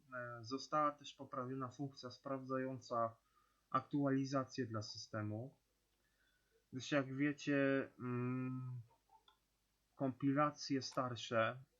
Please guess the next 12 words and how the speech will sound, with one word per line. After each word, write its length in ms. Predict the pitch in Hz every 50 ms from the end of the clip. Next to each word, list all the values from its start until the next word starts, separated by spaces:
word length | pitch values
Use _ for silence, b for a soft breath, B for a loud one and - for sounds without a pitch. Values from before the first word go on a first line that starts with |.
| _ _ _ _ -
które 220 | 131 123 127 127 127
jeszcze 360 | 127 123 - - - 135 131
nie 140 | 131 131 131
posiadają 640 | - 131 - - 131 127 131 131 127 120 123 -
ani 240 | - 135 139 139 139
Service 380 | - - 135 123 127 127 - -
Packa 240 | 135 - - 127 123
drugiego, 540 | 123 123 123 120 135 131 120 117 113 110
ani 180 | 113 120 127 127
Service 360 | - - 139 131 135 135 - -
Packa 220 | 139 135 - 127
pierwszego, 640 | - - 135 135 - - - 127 117 110 110 110 110